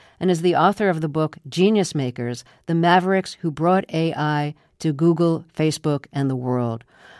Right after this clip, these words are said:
We're talking about Chat G P T, the new and controversial chatbot,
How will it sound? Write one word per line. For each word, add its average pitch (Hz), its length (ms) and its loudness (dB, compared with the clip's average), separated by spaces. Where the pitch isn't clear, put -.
We're 202 80 0
talking 247 240 2
about 180 240 2
Chat 180 400 2
G 170 160 -2
P 165 240 -4
T, 170 320 0
the 147 100 -2
new 165 220 2
and 160 120 -2
controversial 147 680 -4
chatbot, 175 600 0